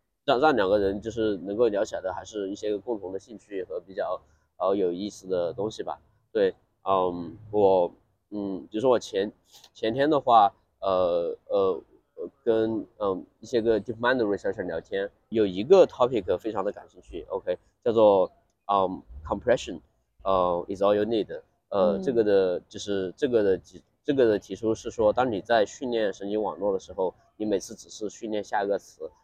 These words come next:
Speaker 1: 然后你做的事情其实是无损压缩，就相当于把你的信息全部压缩，压给了你的网络，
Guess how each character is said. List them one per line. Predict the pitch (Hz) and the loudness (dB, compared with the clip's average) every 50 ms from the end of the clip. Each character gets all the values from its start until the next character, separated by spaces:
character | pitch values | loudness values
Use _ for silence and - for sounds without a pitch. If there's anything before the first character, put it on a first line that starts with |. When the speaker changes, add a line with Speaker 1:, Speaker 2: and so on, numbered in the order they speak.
| _ _ | _ _
Speaker 1:
然 | - | -4
后 | 117 123 | -4 -4
你 | 110 | -4
做 | 98 - 120 | -2 -2 -2
的 | 113 104 | -2 -2
事 | 98 - 110 | -4 -6 -16
情 | - 92 95 | -14 -14 -16
其 | 90 - 92 | -16 -16 -18
实 | 90 92 92 | -14 -14 -12
是 | - - - 104 98 87 | -12 -10 -8 -8 -8 -8
无 | 73 90 92 92 104 | -8 -8 -6 -6 -6
损 | 110 - 110 90 80 | -6 -6 -8 -8 -4
压 | 85 92 92 92 | -2 -2 -2 -2
缩， | - _ 98 95 92 - _ _ _ _ | -4 _ -4 -4 -4 -4 _ _ _ _
就 | 120 | -8
相 | 113 - 104 92 - _ 76 101 120 120 | -6 -6 -6 -8 -8 _ -4 -2 0 0
当 | 120 117 117 | 0 0 0
于 | 107 104 | -2 -4
把 | 104 - 101 92 87 | -2 0 2 2 2
你 | 90 92 90 | 0 -4 -6
的 | 82 85 | -8 -8
信 | 90 - 104 95 | -8 -10 -12 -14
息 | - 95 | -14 _
全 | _ 98 98 | _ -14 -10
部 | 98 107 | -8 -2
压 | 104 110 107 | 0 0 0
缩， | - - 113 107 110 - _ _ _ _ _ | 0 0 -2 -2 -2 -4 _ _ _ _ _
压 | 107 107 113 110 113 | -2 2 2 2 4
给 | 113 101 | 2 -2
了 | 78 80 82 90 | -6 -4 -8 -10
你 | 95 80 | -8 -6
的 | 87 90 | -6 -6
网 | 90 85 82 82 | -6 -6 -10 -8
络， | 87 98 107 95 | -6 -6 -6 -6